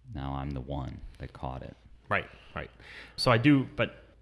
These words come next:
Speaker 2: I mean, I, I'm with you, though. I do, there is an incubation period. Um, I'd also be curious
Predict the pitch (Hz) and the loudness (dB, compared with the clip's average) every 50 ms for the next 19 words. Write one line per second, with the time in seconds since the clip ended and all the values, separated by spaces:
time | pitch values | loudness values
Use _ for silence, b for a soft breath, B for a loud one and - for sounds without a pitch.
0 | - - 113 110 110 107 104 104 101 101 98 98 95 - B B B B B B | -6 -4 -2 0 0 0 2 2 2 2 2 0 -2 -4 B B B B B B
1 | B B B B - - - - - - 120 123 120 110 - 120 123 120 113 101 | B B B B -18 -20 -18 -16 -4 0 2 4 4 2 4 4 4 4 6 4
2 | 98 98 107 110 110 - 107 107 113 117 107 110 117 107 - 110 104 107 110 107 | 4 2 2 0 0 0 2 4 4 4 6 4 2 2 0 2 2 2 2 2
3 | - 113 107 - 110 110 107 107 107 107 104 104 - - - 101 98 98 92 - | 0 -2 -2 0 0 0 0 0 0 0 -2 -4 -10 -12 -8 -6 -6 -6 -2 0
4 | 143 165 170 165 165 147 - 120 110 113 98 - - - 123 117 110 110 107 104 | 2 4 4 4 4 4 4 2 2 2 -2 -6 -4 0 2 2 2 4 2 0
5 | 98 - - - - | 0 -2 -8 -14 -18